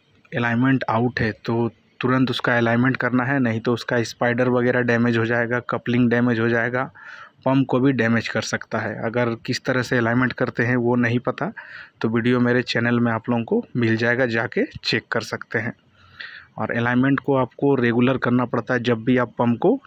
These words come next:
डिसमेंटल करो तभी आपको दोबारा फिट करने के बाद अलाइनमेंट करना बहुत ज़रूरी है।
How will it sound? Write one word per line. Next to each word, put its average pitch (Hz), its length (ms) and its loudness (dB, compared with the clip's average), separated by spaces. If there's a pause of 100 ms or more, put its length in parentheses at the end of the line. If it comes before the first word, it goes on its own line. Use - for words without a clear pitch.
डिसमेंटल 120 540 0
करो 147 300 0 (640)
तभी 120 260 2
आपको 127 400 0
दोबारा 113 380 2
फिट 120 220 -4
करने 123 280 0
के 117 120 -2
बाद 131 300 -2 (160)
अलाइनमेंट 117 420 0
करना 123 300 0
बहुत 113 360 -2
ज़रूरी 113 360 -2
है। 113 160 -6